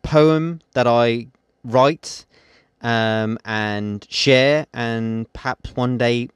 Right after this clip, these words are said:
publish, uh, because I'm a big lover of, um, coffee. I'm an avid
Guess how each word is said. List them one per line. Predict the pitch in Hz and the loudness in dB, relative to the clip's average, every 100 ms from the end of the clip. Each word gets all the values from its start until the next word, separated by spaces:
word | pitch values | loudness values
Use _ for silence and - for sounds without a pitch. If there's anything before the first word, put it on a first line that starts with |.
| - | -10
publish, | - - 92 - - - _ _ _ _ - | -8 -6 -6 -8 -14 -16 _ _ _ _ -4
uh, | 110 104 101 98 | 0 0 0 -2
because | 104 113 | -2 -2
I'm | 107 104 | 0 -2
a | |
big | 95 143 127 123 | 0 0 0 2
lover | 123 117 117 | 0 4 2
of, | 107 - _ _ | 2 -2 _ _
um, | 110 104 101 98 98 104 113 _ _ _ _ | -2 0 0 -2 -6 -8 -12 _ _ _ _
coffee. | - 147 - 160 147 156 - _ _ - | -2 0 2 2 2 -2 -10 _ _ -6
I'm | 117 113 110 | 0 2 0
an | 117 _ | -4 _
avid | 143 147 135 127 110 | 0 2 4 2 0